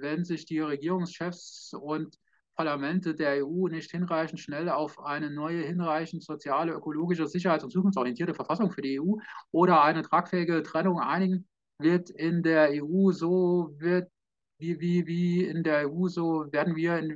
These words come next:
in der E U so verbaut worden, was auch immer, <laughs> dass wirklich nur noch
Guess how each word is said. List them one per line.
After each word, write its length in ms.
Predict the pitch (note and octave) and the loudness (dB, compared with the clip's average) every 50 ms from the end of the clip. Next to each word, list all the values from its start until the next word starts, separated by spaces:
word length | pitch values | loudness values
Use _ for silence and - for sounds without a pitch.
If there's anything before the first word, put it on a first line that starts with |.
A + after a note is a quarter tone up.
| D3 | -4
in 240 | - D3+ D3+ D3 D3+ | -4 -4 -4 -2 -2
der 240 | D3+ D3+ D3 D3 C3+ | -2 0 0 0 -2
E 80 | C#3 C3+ | -2 -2
U 180 | D3 F3 F3 | -2 -2 -2
so 160 | D#3+ E3 E3 | -2 -2 -2
verbaut 440 | - E3 - C3+ C#3 D#3+ F3 E3+ - | -2 0 2 2 2 2 2 0 -2
worden, 460 | E3 E3 E3 D#3+ E3 D#3+ D#3 D#3 D3+ D3 | -2 -2 -2 -2 -2 -4 -6 -6 -4 -2
was 140 | D3 - - | -2 -2 -2
auch 120 | C#3+ C#3+ | -2 -2
immer, 200 | D#3 E3+ F3 - _ _ _ _ - | -2 -2 -4 -4 _ _ _ _ -16
<laughs> 600 | - - - - - - - - - - - _ | -12 -8 -8 -8 -8 -10 -18 -18 -18 -18 -10 _
dass 240 | - A3+ C#3+ - - | 0 0 0 0 2
wirklich 380 | D#3+ F3 F3 F3 E3+ D3+ - - | 2 2 4 4 2 2 2 0
nur 180 | D#3 E3 F3 | -2 0 2
noch 240 | F3 E3+ E3+ E3 | 2 2 2 0